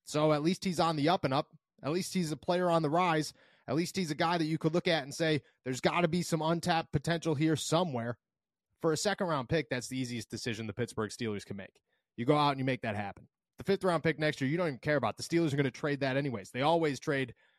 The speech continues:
their fifth round picks or their fourth round picks or whatever. One of them's going. You might as well get rid of it now. Go get a quarterback. If it was a first round pick, the argument against it, I understand. And I get, hey, look, it, yeah,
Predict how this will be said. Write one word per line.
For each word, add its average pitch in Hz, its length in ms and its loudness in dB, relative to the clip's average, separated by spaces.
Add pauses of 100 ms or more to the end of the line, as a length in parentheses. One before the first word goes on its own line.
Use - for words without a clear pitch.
(120)
their 135 140 -2
fifth - 280 -4
round 135 240 -2
picks 139 280 -2
or 127 60 -4
their 120 100 -2
fourth 131 320 -4
round 127 240 -2
picks 139 240 -4
or 120 80 -2
whatever. 147 400 0 (520)
One 156 200 0
of 175 60 6
them's 151 160 2
going. 151 300 4 (140)
You 120 60 -6
might 151 160 0
as 143 100 0
well 147 140 2
get 147 140 4
rid 147 120 4
of 139 80 4
it 139 80 0
now. 127 280 -4 (420)
Go 143 120 6
get 151 120 2
a 135 40 -4
quarterback. 123 580 -2 (600)
If 160 120 -2
it 240 60 2
was 240 140 0
a 220 40 -2
first 202 260 0
round 175 220 2
pick, 170 220 4
the 135 120 0
argument 160 360 2
against 139 360 -2
it, 139 80 0
I 127 160 -2
understand. 131 680 -2 (760)
And 147 120 -2
I 165 100 4
get, 156 320 4
hey, 143 220 4
look, 131 220 2
it, 117 140 -2 (100)
yeah, 127 260 -2